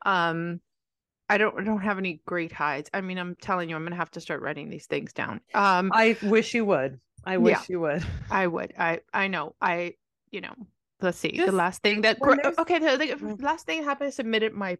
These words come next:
Speaker 1: book, and the editor wrote back that she, like, loved it. And then there's another project I'm working on that the person who's helping me with that, and it's something I'm completely new at, was like, "This is great. You know, like,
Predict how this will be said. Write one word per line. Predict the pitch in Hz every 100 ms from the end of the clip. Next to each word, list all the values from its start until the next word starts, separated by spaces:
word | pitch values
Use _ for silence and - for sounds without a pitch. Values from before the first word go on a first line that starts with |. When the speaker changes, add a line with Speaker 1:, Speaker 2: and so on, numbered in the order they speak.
| _
Speaker 1:
book, | 190 196 - -
and | 180 175 180
the | 175
editor | - 175 175 170
wrote | 165 160
back | 165 156 - -
that | 156
she, | - 175
like, | 160 151 147
loved | 165 165 170 151 170
it. | 156 156 -
And | 165 165
then | 160
there's | 156 160
another | 156 151 151
project | - 147 151 -
I'm | 147 147
working | 147 156 147
on | 147 147
that | 143 - - - - - _ _
the | 170 151 - _ _ _ _ _ _ _
person | 185 - 175 160
who's | 156 160 151 160 - _ _ -
helping | - 196 175 170
me | 160
with | 143
that, | 170 156 156 - _
and | 165 170
it's | -
something | - 160 165
I'm | 151
completely | - 156 - 196 190 214 190
new | 175 170
at, | 156 156 - - _ _ _
was | 180 175
like, | 160 156 - _ _
"This | 190 -
is | 170 165
great. | 180 165 165 151 - _
You | 185 185
know, | 180 165 147
like, | 196 175